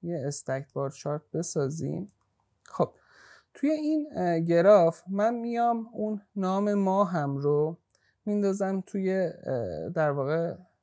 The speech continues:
نمودار ایکسم و اون میزان فروش رو میندازم توی، اه، در واقع، اه، اعدادی که قرار نمایش داده بشه.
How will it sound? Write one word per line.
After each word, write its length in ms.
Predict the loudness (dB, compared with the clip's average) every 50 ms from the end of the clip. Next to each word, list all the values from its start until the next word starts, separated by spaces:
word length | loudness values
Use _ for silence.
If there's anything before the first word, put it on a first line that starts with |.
| _ -10
نمودار 380 | -8 -6 -4 -4 -2 -2 -2
ایکسم 760 | -2 -2 -2 -4 -6 -6 -8 -10 -8 -6 -6 -6 -8 -10 -14 _ _ _ _ _ _ _ _ _ -2
و 80 | 2 4
اون 400 | 6 6 4 2 0 -2 -2 0
میزان 480 | 0 0 0 2 2 2 0 0 0 -4
فروش 560 | -6 -4 -2 0 2 2 2 2 2 0 -4
رو 280 | -4 -2 0 2 2
میندازم 580 | 2 2 0 0 0 0 0 0 0 -2 -2 -4
توی، 480 | -6 -6 -4 -2 -2 0 -2 -2 -4 -4 -8 _ _ _ _ _ -12 -10
اه، 360 | -8 -6 -6 -6 -8 -8 -12 _ _ _ _ -2
در 160 | -2 -2 0
واقع، 400 | -2 -4 -4 -2 -2 -2 -2 -4 -6 _ _ _ _ _ _ _ _ _ _ _ _ _ _ -12 -8
اه، 280 | -8 -8 -8 -8 -8 -6
اعدادی 440 | -4 -2 -2 0 0 0 -2 -2
که 120 | -2 -2 0
قرار 300 | 4 4 4 4 2 0
نمایش 400 | 0 -2 -2 -2 -2 -4 -4 -6
داده 280 | -4 -4 -2 -2 -2
بشه. 520 | -2 -2 -4 -4 -4 -2 0 0 0 -2